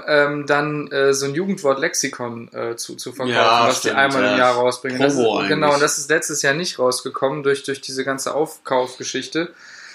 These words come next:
Speaker 1: Ähm, und, äh, wie gesagt, es hat aber keiner vermisst, weil es doch auch immer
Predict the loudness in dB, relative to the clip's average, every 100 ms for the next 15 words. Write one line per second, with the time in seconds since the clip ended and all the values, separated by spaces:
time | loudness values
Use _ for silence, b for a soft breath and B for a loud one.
0 | B _ 2 2 0 -8 -10 -6 -4 -4
1 | -2 0 2 2 0 -2 0 2 4 2
2 | 2 2 2 2 2 0 2 2 2 -2
3 | -6 -6 -4 -2